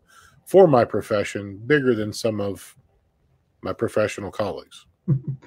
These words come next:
Speaker 2: Well, i-, it's easy for me because I had one mission that was to create more interviews and content than anybody else ever did for chiropractic. Um, hopefully more than B J Palmer someday. <laughs> So,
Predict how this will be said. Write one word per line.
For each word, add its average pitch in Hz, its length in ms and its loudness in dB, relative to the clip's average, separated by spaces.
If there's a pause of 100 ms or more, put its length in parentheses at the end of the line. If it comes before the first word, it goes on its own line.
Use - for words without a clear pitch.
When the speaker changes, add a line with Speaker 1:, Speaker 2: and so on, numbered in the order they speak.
(380)
Speaker 2:
Well, 139 300 6 (140)
i-, - 20 6
it's 175 320 8
easy 180 280 4
for 147 180 2
me 147 180 6
because 131 400 6
I 127 120 6
had 139 220 8
one 131 220 8
mission 120 440 2
that 113 180 -2
was 120 320 -2
to 117 340 -4 (220)
create 131 320 2
more 123 460 0 (400)
interviews 127 840 2
and 127 180 -2
content 123 540 -2
than 113 120 -4
anybody 117 340 -4
else 113 220 -6
ever 110 200 -4
did 101 380 -8
for 110 380 -6
chiropractic. 101 840 -8 (400)
Um, 104 460 -4 (280)
hopefully 151 360 6
more 123 180 6
than 110 120 0
B 113 120 -2
J 104 140 -4
Palmer 110 340 -2
someday. 87 500 -6
<laughs> - 20 -20
So, - 460 2